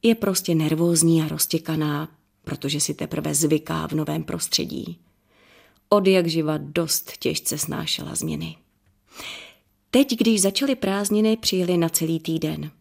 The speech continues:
Už mají nové postele a skoro všechno krásně uklizeno.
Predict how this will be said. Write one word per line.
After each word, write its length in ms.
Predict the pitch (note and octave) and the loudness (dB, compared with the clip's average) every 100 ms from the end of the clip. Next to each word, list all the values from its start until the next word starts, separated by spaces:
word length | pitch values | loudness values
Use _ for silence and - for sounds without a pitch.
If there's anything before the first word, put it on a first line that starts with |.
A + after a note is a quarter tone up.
| _ _ - | _ _ -4
Už 160 | E3+ D#3 | 0 2
mají 260 | D#3 D3 | 2 2
nové 280 | D3 D3+ D3 | 2 0 -2
postele 540 | - D3 - E3+ F3 | -4 -4 -2 -2 -2
a 100 | - | -2
skoro 300 | E3 - E3 | -4 -2 -2
všechno 380 | D#3 - E3+ D#3 | -2 -4 -4 -4
krásně 540 | D#3 E3+ D#3 D#3 E3 - | -2 -2 0 0 -2 -4
uklizeno. 640 | - F3 D#3 D3+ D3+ | -6 -4 -2 -2 -6